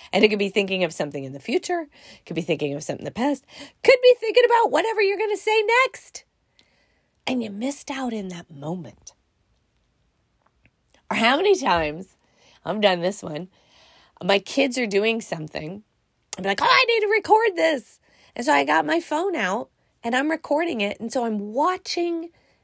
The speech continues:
them live, but I'm doing it through the lens of a camera.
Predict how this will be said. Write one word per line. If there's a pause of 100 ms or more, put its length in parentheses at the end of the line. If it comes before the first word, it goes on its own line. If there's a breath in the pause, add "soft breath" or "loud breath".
them (360)
live, (1300)
but
I'm (100)
doing
it
through
the
lens
of
a
camera.